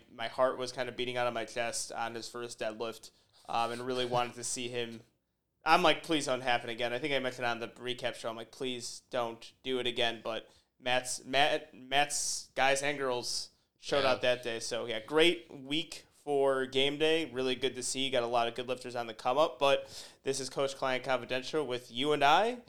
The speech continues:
Speaker 2: Mm-hmm.
Speaker 1: where we usually go through the program leading up to nationals, the performance, and then what we're gonna do afterwards. And I don't think it's gonna be as technical this time, simply due to the fact that I don't know if I can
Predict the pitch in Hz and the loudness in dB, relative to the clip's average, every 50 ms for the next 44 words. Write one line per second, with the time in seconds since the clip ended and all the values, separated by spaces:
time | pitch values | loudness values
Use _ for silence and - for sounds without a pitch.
0 | - - 95 98 92 95 131 135 139 139 135 135 135 135 127 127 139 143 135 139 | -20 -20 -18 -16 -10 -4 2 4 6 6 6 4 2 0 0 0 -2 -2 -4 -2
1 | 143 143 139 131 131 131 135 135 131 131 127 - 135 135 135 131 127 120 120 - | -2 -2 0 2 2 2 2 2 0 -2 -6 -8 -4 -4 -2 0 0 -2 -2 0
2 | - 135 135 127 135 131 131 127 123 127 120 120 - - 139 135 139 - 139 139 | 2 2 2 2 2 0 0 0 -2 -2 -4 -2 0 2 2 2 0 -2 -2 0
3 | 139 139 135 - - 147 147 143 139 127 - - - - 113 - - 147 147 151 | 0 0 0 -2 -4 -4 -2 -4 -4 -6 -8 -8 -8 -8 -12 -6 -2 0 0 0
4 | 151 151 147 147 - - - - _ _ _ - 127 131 127 127 123 123 123 123 | 0 -2 -4 -4 -4 -6 -6 -10 _ _ _ -2 -2 0 2 2 2 4 2 0
5 | 123 123 117 120 127 135 135 131 131 127 117 123 120 117 113 107 120 117 117 113 | 0 -4 -6 -4 -2 -2 0 0 -2 -2 -2 -2 -2 -2 -2 -4 -2 0 2 4
6 | 117 117 - - 117 120 117 113 107 - 123 120 117 113 - - - _ _ _ | 4 2 0 -4 -8 -8 -8 -8 -6 -6 -6 -6 -8 -12 -16 -20 -20 _ _ _
7 | _ _ - - 143 175 208 233 226 285 277 240 247 190 - 233 214 196 170 139 | _ _ 0 4 6 6 6 4 2 0 0 0 0 0 2 2 2 2 0 0
8 | 160 170 165 165 160 156 - - 135 139 139 135 131 127 - - - - - - | -2 -2 0 0 0 0 2 2 4 4 4 4 2 0 -2 -4 -6 -8 0 2
9 | 165 175 180 180 - - 139 135 127 131 127 131 - 147 127 127 123 123 120 - | 4 4 4 2 -2 -2 -2 -2 0 -2 -4 -2 -2 0 0 0 0 -2 -2 -4
10 | - - 208 214 214 - 254 233 190 147 123 - _ - 175 170 170 160 - - | -2 0 -2 -2 -2 -4 -4 -4 -6 -6 -10 -14 _ -6 -6 -6 -6 -8 -10 -6
11 | 151 139 131 135 - - 147 139 135 131 127 131 - - 127 120 120 117 - - | -2 -2 -2 -2 -2 2 4 4 4 4 2 -2 -4 0 2 2 2 2 -2 -6
12 | - - _ _ _ _ _ _ - 131 147 180 196 208 220 226 - - 156 156 | -14 -18 _ _ _ _ _ _ 2 4 6 6 6 6 4 2 0 -2 -4 -2
13 | 151 151 151 151 143 131 127 - - 127 120 123 131 127 123 123 - 127 120 117 | 2 2 4 4 4 4 2 2 0 -2 0 2 2 2 2 0 -4 -8 -8 -8
14 | 117 113 | -10 -12